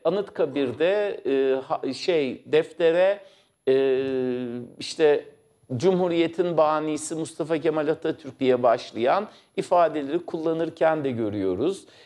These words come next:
Yeri geliyor laikliği işte tehlikede sayan çevrelere güven veren ifadeler, o ya da işte onun sözcüsü sayılabilecek isimler, değil mi? Ahmet Hakan'ı hatırlatalım burada. Ama yeri geliyor işte burada da,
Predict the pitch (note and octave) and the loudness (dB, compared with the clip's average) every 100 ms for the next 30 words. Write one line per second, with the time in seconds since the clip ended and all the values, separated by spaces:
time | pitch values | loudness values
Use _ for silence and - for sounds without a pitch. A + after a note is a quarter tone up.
0 | - E3 G3 F3+ F#3 E3 E3+ E3 D#3 D#3+ | 0 2 2 0 -2 0 -2 0 -2 -2
1 | C#3 - E3 E3 D3+ - - D#3 D3+ C#3+ | -8 -8 -4 -2 -4 -6 -4 2 2 2
2 | D3 D#3+ D3+ D#3 - D3 D3+ D3+ D3 D3+ | -2 -6 -4 -6 -4 0 -2 0 0 2
3 | D3 D3 - D3 C#3 C#3+ C#3+ C#3+ C#3 C#3+ | 2 -2 -2 -2 -2 0 0 0 -4 0
4 | C#3+ D3 C3+ C3+ C3+ C3+ - C#3 B2+ B2 | 0 0 -2 -2 -2 -4 0 2 2 0
5 | B2+ B2+ - F#3 D3+ A2+ D3 F3 D#3+ - | -2 0 2 2 2 0 0 0 -4 -10
6 | - F3 E3 - - - F3 F3+ F#3+ D3+ | -2 0 0 -6 -20 0 0 2 0 -2
7 | - - E3 D#3 - - E3 - C3+ B2 | -6 0 0 0 -6 -16 -10 -2 0 2
8 | A#2 A2+ C3 F#3 E3 - E3+ C#3 A2+ G#2+ | 0 0 -4 -4 -4 -8 -4 2 4 2
9 | F3+ F3 C3+ C#3 C#3 D3 C3+ C3+ C#3+ C3 | 0 0 0 0 -4 0 0 0 -4 -4
10 | B2+ B2 C#3 B2 A#2 B2 A#2 A2 G#2+ G2 | -4 -6 -6 -6 -4 -6 -4 -6 -6 -2
11 | B2 A3 - - - _ - A3 A#3 G#3 | 0 0 -2 -20 -20 _ 2 4 4 2
12 | A3 A#3+ F#3+ C3 B2+ A#3 A#3 - F#3 F3+ | 0 0 0 0 0 0 -2 -4 -2 0
13 | G#3+ E3 C3 G#2 D3+ A#3+ | 0 2 0 0 0 0